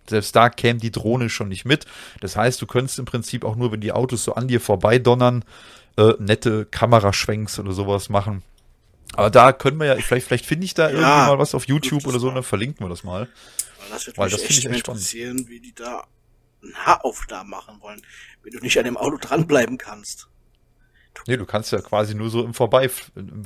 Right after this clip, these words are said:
Speaker 1: Vorbeiflug dann quasi machen, ne?
Speaker 2: Dann kann ich auch
Speaker 1: So
Speaker 2: nicht
Speaker 1: in, in der Kurve vielleicht oder so.
Speaker 2: Dann kann ich auch die
Speaker 1: Aber
Speaker 2: stationäre
Speaker 1: da wo-, bin
Speaker 2: Kamera
Speaker 1: ich mir auch
Speaker 2: da
Speaker 1: gar
Speaker 2: haben
Speaker 1: nicht
Speaker 2: und
Speaker 1: den
Speaker 2: schwenken.
Speaker 1: Ja,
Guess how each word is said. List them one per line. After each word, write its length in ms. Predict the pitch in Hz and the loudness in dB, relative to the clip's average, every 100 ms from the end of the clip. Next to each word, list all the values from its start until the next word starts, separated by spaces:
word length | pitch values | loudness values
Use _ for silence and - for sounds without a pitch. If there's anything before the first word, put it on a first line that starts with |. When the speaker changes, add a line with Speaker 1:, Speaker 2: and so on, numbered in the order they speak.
| 98 | -12
Speaker 1:
Vorbeiflug 720 | - 107 117 120 - 98 92 | -2 2 2 0 -6 -10 -10
dann 220 | 104 90 90 | -10 -10 -10
quasi 420 | 95 90 90 90 | -6 -6 -6 -10
machen, 320 | 85 - 85 | -10 -14 -16
ne? 160 | 87 110 _ _ _ _ _ _ _ | -16 -20 _ _ _ _ _ _ _
Speaker 2:
Dann 100 | _ | _
kann 140 | - - | -20 -20
ich 100 | - | -18
auch 40 | |
Speaker 1:
So 160 | - 110 | -10 -6
Speaker 2:
nicht 100 | 104 | -4
Speaker 1:
in, 80 | 113 | -2
in 60 | |
der 120 | 110 104 | 2 0
Kurve 520 | - 131 135 127 123 | 0 4 4 6 4
vielleicht 560 | - 113 113 120 - | 4 2 4 2 -2
oder 180 | 120 110 | -6 -6
so. 320 | 104 110 113 110 _ - | -4 -4 -6 -8 _ -20
Speaker 2:
Dann 100 | - | -16
kann 120 | - | -14
ich 100 | - | -14
auch 60 | |
die 100 | - - | -18 -4
Speaker 1:
Aber 300 | 110 120 110 | 4 4 4
Speaker 2:
stationäre 500 | - - 117 - 113 | -6 -6 -6 -8 0
Speaker 1:
da 120 | 104 98 | 2 2
wo-, 40 | |
bin 100 | 117 | 0
Speaker 2:
Kamera 200 | 123 143 | 0 -2
Speaker 1:
ich 120 | 147 | 0
mir 60 | 131 | -2
auch 60 | |
Speaker 2:
da 60 | 104 | 0
Speaker 1:
gar 80 | 117 | 0
Speaker 2:
haben 40 | |
Speaker 1:
nicht 120 | 135 - | -2 -4
Speaker 2:
und 60 | |
Speaker 1:
den 60 | 120 | -6
Speaker 2:
schwenken. 720 | - - - 117 - _ _ _ - - _ _ _ _ _ _ _ _ _ | -6 -6 -10 -20 -20 _ _ _ -20 -20 _ _ _ _ _ _ _ _ _
Speaker 1:
Ja, 340 | 82 85 - | -16 -12 -10